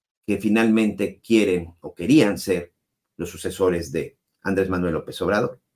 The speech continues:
Marcelo Ebrard, el propio Adán Augusto López, el secretario de Gobernación, el coordinador de los senadores, eh, el, el senador Ricardo Monreal, Fernández Noroña, este polémico del Partido del Trabajo,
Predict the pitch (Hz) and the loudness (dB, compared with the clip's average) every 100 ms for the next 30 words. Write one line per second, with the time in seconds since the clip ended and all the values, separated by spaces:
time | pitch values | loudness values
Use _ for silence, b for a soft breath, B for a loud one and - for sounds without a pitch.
0 | _ _ _ _ 73 73 76 85 92 147 | _ _ _ _ -12 -8 -4 -2 2 2
1 | - - _ _ _ _ _ - 92 95 | 0 -8 _ _ _ _ _ -6 -2 4
2 | 95 95 85 78 78 76 76 98 104 101 | 4 6 0 0 -6 -6 -2 2 4 4
3 | 113 104 90 90 - 76 76 73 76 78 | 2 -2 -6 -10 -12 -10 -8 -8 -6 -4
4 | 80 78 - 127 208 - _ _ _ 151 | -4 -2 4 4 4 -2 _ _ _ 0
5 | 143 123 113 101 107 107 104 101 95 92 | 4 6 8 8 6 6 6 6 6 4
6 | 98 92 92 101 95 90 - - _ _ | 0 2 6 8 8 2 -4 -10 _ _
7 | _ - 92 90 87 87 87 - - 90 | _ -2 2 2 0 -2 -4 -6 -6 -6
8 | 73 90 92 92 92 92 85 87 82 82 | -4 -6 -4 2 2 2 0 -2 -4 -4
9 | 85 85 98 110 - _ _ _ _ - | -2 0 2 0 -6 _ _ _ _ 2
10 | 107 139 127 113 107 127 151 147 160 - | 4 6 6 4 6 8 8 6 4 -2
11 | 110 101 90 95 95 92 90 - - 90 | -2 -2 2 2 2 0 -4 -4 -4 -4
12 | 82 95 107 113 - 147 - | -2 2 4 4 2 0 0